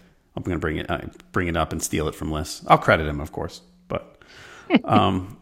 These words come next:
Speaker 1: all
Speaker 2: He
Speaker 1: right.
Speaker 2: may have stole it from somebody else.
Speaker 1: He
Speaker 2: He
Speaker 1: pro-
Speaker 2: might not deserve credit.
Speaker 1: Right? Probably.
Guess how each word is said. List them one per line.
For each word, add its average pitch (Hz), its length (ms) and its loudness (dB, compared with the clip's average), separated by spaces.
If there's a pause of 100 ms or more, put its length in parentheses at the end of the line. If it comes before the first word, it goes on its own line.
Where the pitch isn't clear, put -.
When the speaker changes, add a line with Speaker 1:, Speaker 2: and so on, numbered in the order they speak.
(280)
Speaker 1:
all 151 80 10
Speaker 2:
He 233 60 12
Speaker 1:
right. 226 60 8
Speaker 2:
may 214 80 12
have 147 100 10
stole 147 260 8
it 120 60 6
from 104 120 2
somebody 98 380 4
else. 90 200 6
Speaker 1:
He 143 60 2
Speaker 2:
He - 80 6
Speaker 1:
pro- 131 120 10
Speaker 2:
might 107 60 8
not 107 120 8
deserve 90 360 4
credit. 71 400 0
Speaker 1:
Right? 131 520 2
Probably. 92 420 2